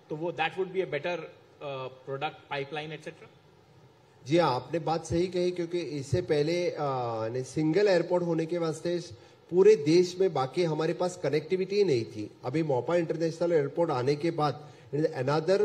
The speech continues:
Speaker 2: uh, twenty to thirty state की connectivity develop हो जाएगी। This connectivity will play the major role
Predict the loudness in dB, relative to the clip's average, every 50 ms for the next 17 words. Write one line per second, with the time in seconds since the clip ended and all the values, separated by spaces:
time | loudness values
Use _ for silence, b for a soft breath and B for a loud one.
0 | 0 0 2 2 0 0 2 2 2 2 2 2 -2 -2 -2 -2 -8 -8 -2 2
1 | 2 2 2 2 -2 -4 -4 -6 0 6 8 8 8 6 2 -4 -6 -4 -2 0
2 | 0 0 0 -2 0 0 0 0 2 2 0 0 2 0 2 4 4 4 4 4
3 | 2 0 0 2 2 2 2 2 0 -4 -8 -10 -10 b b b b b -4 -4
4 | -4 -2 -2 0 2 2 2 2 2 0 -2 0 -2 0 0 0 0 0 0 4
5 | 4 4 4 4 2 4 4 4 10 12 12 12 12 8 10 10 8 8